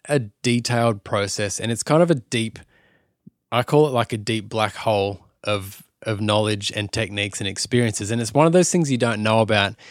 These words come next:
until you start doing, then all of a sudden you realize what's involved with it. So, uh, a good analogy is with a camera. So a couple of years ago, I bought a camera, and before that time,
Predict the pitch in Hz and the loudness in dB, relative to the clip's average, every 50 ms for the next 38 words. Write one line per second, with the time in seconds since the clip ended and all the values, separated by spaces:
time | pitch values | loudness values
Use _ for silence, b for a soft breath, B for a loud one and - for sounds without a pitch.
0 | B B B B B B - 107 101 - 113 107 101 - - 127 110 101 87 101 | B B B B B B -6 -4 -2 0 0 0 0 0 2 2 2 2 2 2
1 | 110 117 113 107 104 101 104 107 113 117 113 107 95 - 104 104 104 101 98 98 | 2 2 2 2 2 2 2 2 4 4 2 2 0 0 0 0 0 0 0 0
2 | 104 104 104 104 95 90 90 90 92 - - - 104 107 104 104 - - 101 95 | 0 0 0 0 0 -2 -2 -4 -6 -8 -12 -8 -4 -4 -4 -4 -4 -8 -6 -2
3 | 95 101 101 107 107 95 90 - - - _ B B B B B B B B B | 0 2 2 2 2 0 -6 -10 -12 -16 _ B B B B B B B B B
4 | - - - 120 117 113 113 101 110 110 110 107 110 117 113 156 160 160 156 147 | -6 0 2 2 4 4 2 2 2 4 4 4 2 4 6 6 8 8 8 6
5 | 147 139 131 123 127 120 117 117 113 107 110 120 107 107 101 - - 117 110 101 | 6 6 4 4 2 2 2 2 0 2 2 2 2 2 -2 -2 -2 -2 -2 -2
6 | 87 90 - - - 120 117 120 117 104 - - 147 143 156 147 139 131 123 117 | -4 -6 -6 -2 0 0 0 0 -2 0 2 2 4 4 6 4 4 4 4 2
7 | 117 107 113 107 107 107 98 - - _ - _ - - 110 104 117 113 117 - | 2 0 2 2 2 0 -2 -6 -12 _ -18 _ -6 -6 -4 -2 -2 -4 -4 -4
8 | 101 101 - - 107 98 95 95 90 90 - b b b b b b b - 123 | -6 -10 -8 -6 -6 -4 -4 -4 -6 -6 -8 b b b b b b b -8 -6
9 | 123 110 110 - - - 156 175 180 160 151 127 - - - - 131 123 107 92 | -4 -4 -4 -2 4 6 6 8 8 6 6 4 2 -2 -4 -2 0 0 2 0
10 | 90 98 98 | -2 -4 -8